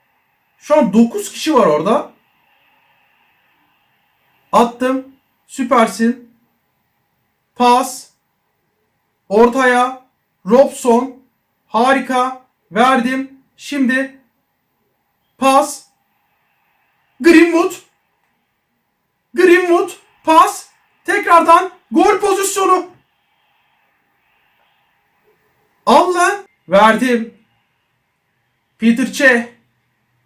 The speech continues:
Pas Kim mi? İyi top.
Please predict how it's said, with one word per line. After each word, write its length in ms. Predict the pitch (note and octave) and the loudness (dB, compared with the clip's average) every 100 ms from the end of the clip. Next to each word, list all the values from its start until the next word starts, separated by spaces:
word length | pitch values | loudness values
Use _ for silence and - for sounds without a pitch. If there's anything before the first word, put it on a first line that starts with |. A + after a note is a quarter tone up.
| _ _ _ _ | _ _ _ _
Pas 320 | - B3+ C#4 - | 0 0 0 -4
Kim 200 | C4+ A#3+ | -2 0
mi? 320 | A3 F#3+ - _ _ _ _ _ _ _ _ _ | 0 -4 -20 _ _ _ _ _ _ _ _ _
İyi 220 | G#3 C#4+ | -4 -4
top. 340 | D4 C#4 D4+ | 2 0 0